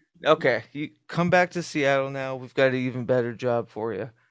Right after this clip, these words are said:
And it was from a different organization and a different field,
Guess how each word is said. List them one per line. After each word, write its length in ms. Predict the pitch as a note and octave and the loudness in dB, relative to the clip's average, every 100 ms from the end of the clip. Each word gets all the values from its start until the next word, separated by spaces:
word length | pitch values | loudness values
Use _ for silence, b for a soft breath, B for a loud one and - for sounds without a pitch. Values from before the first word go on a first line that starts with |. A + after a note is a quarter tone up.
| _ _ - | _ _ -8
And 120 | C3 | -4
it 60 | B2+ | -2
was 200 | C3+ A2 | -4 -6
from 220 | - C3 | -6 -4
a 120 | C3 A#2 | -4 -6
different 480 | - C#3+ - D#3+ | -4 -4 -2 -2
organization 960 | D3+ D#3 D3+ C3+ C3 C3 B2+ C3 B2+ B2 _ _ _ | 0 0 -2 -4 -2 -4 -6 -12 -14 -18 _ _ _
and 100 | B2+ | -6
a 80 | B2+ | -6
different 500 | - C#3+ C#3+ D#3 F#2+ | -2 -2 -2 -4 -8
field, 600 | - C3 C3 A#2+ A2+ | -6 -4 -2 -4 -6